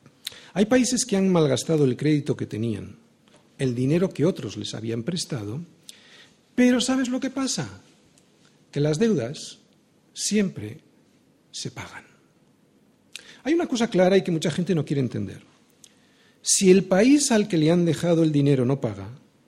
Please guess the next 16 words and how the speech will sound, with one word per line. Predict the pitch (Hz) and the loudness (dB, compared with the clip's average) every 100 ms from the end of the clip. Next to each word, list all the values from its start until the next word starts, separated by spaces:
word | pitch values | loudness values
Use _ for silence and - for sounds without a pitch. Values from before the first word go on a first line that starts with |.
| _ _ _ _ _ _ | _ _ _ _ _ _
esa | 185 - | -6 -4
deuda | 214 233 240 240 240 | 0 0 2 0 -2
ha | 202 | -8
de | 202 | -4
ser | - 196 | -4 -6
cubierta. | - 143 196 151 - - _ _ _ _ _ _ _ _ _ _ _ _ _ _ | -6 -4 -4 -8 -18 -20 _ _ _ _ _ _ _ _ _ _ _ _ _ _
O | 175 | 6
la | 180 175 | 6 6
paga | - 320 311 | 4 6 6
quien | - - 190 160 | 4 6 6 8
debe, | 160 175 247 302 285 - - _ _ _ _ _ | 8 6 4 0 -4 -14 -20 _ _ _ _ _
o | - | 0
la | 156 151 147 | 2 2 2
paga | 247 254 254 | 0 2 0
quien | - 151 | 0 -2
prestó. | 120 120 - - 180 | -2 -4 -4 -2 -2